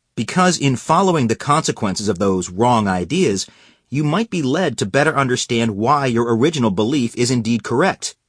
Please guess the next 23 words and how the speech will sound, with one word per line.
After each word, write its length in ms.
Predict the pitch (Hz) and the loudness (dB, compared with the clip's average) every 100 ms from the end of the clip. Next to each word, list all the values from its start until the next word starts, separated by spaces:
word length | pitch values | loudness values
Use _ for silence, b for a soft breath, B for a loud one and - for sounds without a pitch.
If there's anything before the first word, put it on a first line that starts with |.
| _ _ _ | _ _ _
or 260 | 123 127 131 | 2 6 6
you 140 | 120 | 6
might 200 | 113 113 | 2 2
be 140 | 110 107 | 0 0
led 260 | 107 101 | 0 0
to 100 | 104 | -2
new 380 | 104 123 151 160 | 0 4 2 2
and 140 | 117 113 | -2 0
unexpected 600 | 123 110 - 120 107 101 | -2 -2 -2 -2 0 0
insights 560 | 190 - 90 85 - | 0 -2 -4 -8 -6
that 200 | 104 101 | -6 -4
run 280 | 104 101 95 | -2 -2 -2
counter 520 | - 165 185 - - - | -2 -2 -2 -4 -14 -14
to 100 | - | -4
your 220 | 101 95 | -2 -2
original 340 | 92 90 92 80 | -2 -4 -4 -8
beliefs. 540 | 87 143 - - - _ _ _ _ _ _ _ _ _ - | -6 -8 -8 -10 -10 _ _ _ _ _ _ _ _ _ -6
The 80 | 131 | -4
twentieth 400 | 180 196 208 - | 0 0 0 0
century 440 | - 143 139 120 | 0 -2 -2 -4
physicist 600 | - 123 113 - 107 - | 0 0 0 -2 -4 -2
Niels 360 | 110 151 139 101 | -2 2 2 0
Bohr 480 | 95 107 78 73 | 0 0 -2 -8